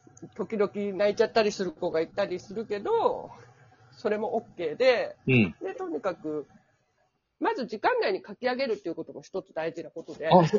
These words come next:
Speaker 2: まあ、そうだ。うん、そりゃそうだ。うん。
Speaker 1: うん。で、あの、テーマに合わせて自分の考えを書くっていうことと、時間内で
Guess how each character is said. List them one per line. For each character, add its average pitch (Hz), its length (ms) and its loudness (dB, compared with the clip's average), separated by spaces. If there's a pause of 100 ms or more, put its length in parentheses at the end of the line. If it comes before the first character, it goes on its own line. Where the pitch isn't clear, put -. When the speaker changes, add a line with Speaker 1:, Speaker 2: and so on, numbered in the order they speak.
Speaker 2:
ま 202 100 8
あ、 180 40 6
そ 196 200 10
う - 20 8
だ。 127 140 12
う 104 60 -4
ん、 113 240 4
そ - 120 -2
り 135 60 4
ゃ - 20 4
そ 123 140 4
う - 20 4
だ。 87 200 -6
う 98 60 -4
ん。 85 140 -2 (340)
Speaker 1:
う 202 80 -6 (160)
ん。 170 60 -18 (200)
で、 220 320 -8 (540)
あ 190 180 -2
の、 190 160 -8
テ 381 240 0
ー 392 40 2
マ 330 140 2
に 285 140 -4
合 254 100 -2
わ 320 120 -2
せ 339 160 -8
て 466 220 6
自 233 160 -4
分 208 180 -2
の 202 80 -2
考 196 360 -6
え 180 80 2
を 143 120 -2
書 196 100 -10
く - 140 -12
っ - 20 -8 (140)
て 156 80 -10
い 147 60 -8
う 143 80 -12
こ - 100 -16
と - 260 -14
と、 - 380 -2 (180)
時 208 140 -10
間 247 320 -6
内 220 220 -6
で 415 240 0